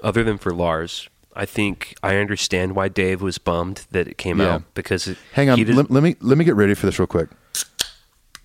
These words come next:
Speaker 2: All right, continue, please. <laughs>
Speaker 1: He does not come off very well in this, and I know he has said that it
Speaker 2: He
Speaker 1: was,
Speaker 2: doesn't, yeah.
Speaker 1: it was edited to make him appear unfavorable, which is definitely possible,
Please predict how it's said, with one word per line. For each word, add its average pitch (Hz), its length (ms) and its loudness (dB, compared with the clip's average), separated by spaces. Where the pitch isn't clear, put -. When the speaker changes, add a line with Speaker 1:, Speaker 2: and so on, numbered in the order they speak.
Speaker 2:
All 98 80 2
right, 85 160 2
continue, 123 340 4
please. - 400 -4
<laughs> - 40 -20
Speaker 1:
He 151 280 0
does 170 160 0
not 147 180 2
come 117 180 0
off 104 160 0
very 98 160 0
well 92 220 0
in 85 60 -4
this, 80 180 -6
and 101 80 0
I 104 60 2
know 110 200 2
he 120 180 -4
has 110 100 -2
said 101 280 0
that 92 120 0
it 90 60 0
Speaker 2:
He 127 60 2
Speaker 1:
was, - 40 4
Speaker 2:
doesn't, 87 260 0
yeah. 90 140 0
Speaker 1:
it 107 40 2
was 107 320 0
edited 113 720 -2
to 92 540 -2
make 101 260 0
him 95 140 -2
appear 90 680 -4
unfavorable, 104 840 -2
which - 420 -2
is 92 120 -6
definitely 90 440 -4
possible, 123 760 -6